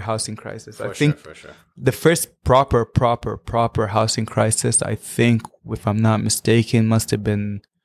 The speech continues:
Speaker 1: the twelve hundreds. But, uh, that's another time for another day. In contrast, the common people, comprising mostly of the ruler pre-, uh, peasantry and the urban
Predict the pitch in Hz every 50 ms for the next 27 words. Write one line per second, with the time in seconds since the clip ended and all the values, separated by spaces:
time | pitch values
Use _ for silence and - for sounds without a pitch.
0 | _ _ - - - - - 104 107 101 107 110 104 107 117 - - - - -
1 | - _ _ - - - - - _ _ - 117 127 123 120 - - 117 113 113
2 | 113 110 110 110 95 - - - 123 123 - - 110 110 113 113 110 110 - -
3 | 110 107 107 107 104 101 - - 107 101 101 104 95 101 98 98 104 107 107 110
4 | - _ _ _ _ _ _ _ _ _ _ _ _ _ _ _ _ _ _ -
5 | _ _ - - - - - - - 160 147 - - 160 175 175 - 175 160 156
6 | - - 139 - - 139 147 160 165 143 123 - - 127 123 - - 117 117 123
7 | 151 - _ _ _ _ _ _ - 147 117 - 143 139 143 143 131 147 135 123
8 | 117 120 127 135 - - 131 123 113 104 110 110 107 - - - _ _ _ _
9 | _ _ _ _ _ - 120 117 127 135 127 123 113 - - 120 117 113 - 110
10 | - - 127 117 117 113 110 - - 123 123 120 110 107 - - 123 120 117 120
11 | 110 107 -